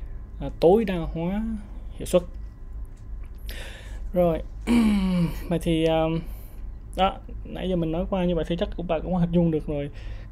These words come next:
Chiến dịch này nó sẽ như thế nào rồi. À, có một cái điểm nữa là, um, PMax thì nó cũng tương tự như các chiến dịch khác, nó đều có thể tiếp cận được khách hàng mới để tìm về những cái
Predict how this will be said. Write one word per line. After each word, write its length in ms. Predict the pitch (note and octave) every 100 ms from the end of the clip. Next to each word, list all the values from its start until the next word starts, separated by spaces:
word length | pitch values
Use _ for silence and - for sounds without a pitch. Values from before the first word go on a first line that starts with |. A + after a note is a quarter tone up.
| -
Chiến 120 | A3+
dịch 120 | G#3
này 180 | E3+ D#3+
nó 140 | E3
sẽ 140 | F#3 E3
như 100 | E3+
thế 60 |
nào 240 | F#3 E3 D3
rồi. 160 | D3 C#3+ - - - - -
À, 160 | E3+
có 100 | D#3+
một 100 | G#3 G3+
cái 80 | G#3
điểm 240 | - F3+
nữa 100 | F#3+
là, 360 | F#3 D#3+ D3 C#3 - - - - - - - - - - - -
um, 640 | F#3+ G3 G3 G3 F#3+ F#3+ G3 - - - - -
PMax 480 | A3 G#3 A3 C4 - - -
thì 180 | - E3
nó 160 | D#3+ F#3+
cũng 200 | F#3+ F#3+
tương 200 | F#3 F3+
tự 100 | -
như 160 | E3
các 180 | E3+ G3
chiến 100 | G#3+
dịch 100 | E3+
khác, 240 | - G3+ G3+
nó 120 | G3
đều 360 | F#3+ D#3+ D#3 D3+
có 100 | F#3
thể 180 | D#3 D#3
tiếp 160 | G#3 G#3
cận 160 | -
được 140 | - -
khách 200 | G3 -
hàng 240 | D3 C#3
mới 300 | D3 F3 A3+ A3+
để 140 | - C#3+ -
tìm 260 | D3+ C#3+
về 200 | C#3+ C#3
những 380 | C3+ D3 E3 F#3+
cái 600 | E3+ D3+ D#3 E3+ F#3+ G3+